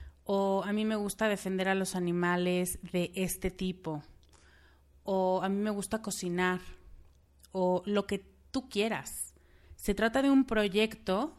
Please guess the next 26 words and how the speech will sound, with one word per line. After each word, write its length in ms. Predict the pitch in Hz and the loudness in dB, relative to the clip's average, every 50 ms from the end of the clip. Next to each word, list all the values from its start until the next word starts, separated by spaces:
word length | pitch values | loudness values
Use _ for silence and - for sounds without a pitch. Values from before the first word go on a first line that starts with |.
| - - - | -20 -10 -8
que 100 | - 220 | -6 -2
te 120 | - 202 | 0 0
saque 300 | 190 - 226 220 226 254 | 2 2 0 2 2 0
de 120 | 247 240 233 | 0 0 0
la 160 | 196 175 165 | 0 -2 -4
sombra, 640 | - - 226 220 214 208 196 170 151 147 156 - - _ _ | -4 0 0 0 0 0 0 -2 -2 -4 -6 -12 -20 _ _
donde 240 | 190 185 185 185 180 | -2 0 0 0 0
puedas 300 | 180 196 208 214 220 214 | 0 2 4 4 4 4
realmente 560 | 220 220 220 220 220 220 220 226 226 226 - | 2 2 2 2 0 0 0 -2 -2 -2 -4
salir, 680 | - - - 220 202 196 196 196 175 160 - - - - - - - _ - - - - - - - - - - - - _ _ _ - _ - _ _ _ _ | -6 -2 0 2 2 4 2 2 0 0 -4 -8 -16 -20 -20 -20 -20 _ -20 -20 -20 -20 -20 -20 -20 -20 -20 -20 -20 -20 _ _ _ -20 _ -20 _ _ _ _
sentir 800 | - - - 226 208 202 196 190 190 226 220 214 208 202 - - - _ - | -10 -2 0 2 2 2 0 0 0 0 0 0 0 -2 -6 -16 -20 _ -6
lo 180 | - 196 196 190 | 0 2 2 2
que 80 | 196 196 | 2 0
hay 120 | 196 190 | 2 2
allá 160 | 190 185 190 | 2 2 0
afuera 340 | 185 - 196 185 180 180 180 | 0 0 0 0 0 0 0
para 260 | - 175 170 165 - | 0 -2 -2 -2 0
ti 400 | - 190 190 190 226 - - - - - - - - - - - | 2 2 2 2 -2 -6 -12 -20 -20 -20 -20 -20 -20 -20 -12 -4
y 120 | - 202 196 | -4 -2 0
que 120 | 202 190 | 0 0
por 160 | 185 190 190 | 2 2 0
mucho 240 | 202 202 202 - 214 | 0 0 -2 -2 -2
tiempo 260 | - 220 208 202 208 | -2 -2 -2 0 0
habías 220 | 208 196 196 196 185 | 0 0 0 0 0
dejado 360 | 196 190 - 196 190 190 196 | -2 -2 0 0 2 2 2
guardado. 560 | 196 180 165 160 156 160 160 165 160 147 | 2 2 0 0 0 0 0 0 0 -2